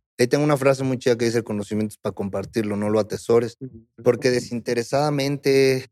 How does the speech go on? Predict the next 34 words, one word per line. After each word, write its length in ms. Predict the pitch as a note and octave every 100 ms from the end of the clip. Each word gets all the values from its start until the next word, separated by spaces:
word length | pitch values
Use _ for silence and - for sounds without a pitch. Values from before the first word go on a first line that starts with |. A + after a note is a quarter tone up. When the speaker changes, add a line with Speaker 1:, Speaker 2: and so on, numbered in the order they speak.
| _
Speaker 1:
sin 320 | - G#2+ A2
nada, 380 | A#2+ C3 B2+ A#2+
es 100 | A#2
como 300 | - A#2+ G#2+
un, 360 | A2+ B2 A2+ - _ _ _ _ _ -
"A 40 |
este 220 | A#2+ D#3
morro 320 | D#3+ D#3 D3
le 120 | C#3+ A#2+
gusta". 600 | B2+ C3 - A2+ A2+ - _
Y 80 | A#2
yo 100 | C#3
nunca 240 | E3 E3+
lo 120 | F#3 C#3
vi 80 | C#3+
así 180 | D3 D#3+
hasta 300 | D#3+ C#3+ C#3
años 260 | F3 D3
después, 480 | G2+ - - C#3+ C#3
porque 220 | - G#2+
era 100 | B2
más 180 | B2+ B2
grande 260 | B2 B2 A#2
que 140 | F#2
yo. 140 | A#2 C#3+
Yo 120 | A#2
tenía 280 | G2 G2+ A2+
como, 300 | A#2+ F#2 E2+
no 200 | F#2 G#2
sé, 200 | - A2
güey, 160 | G#2+
doce 300 | F2+ G2 -
años, 300 | G#2+ C3+ G#2
güey. 120 | F#2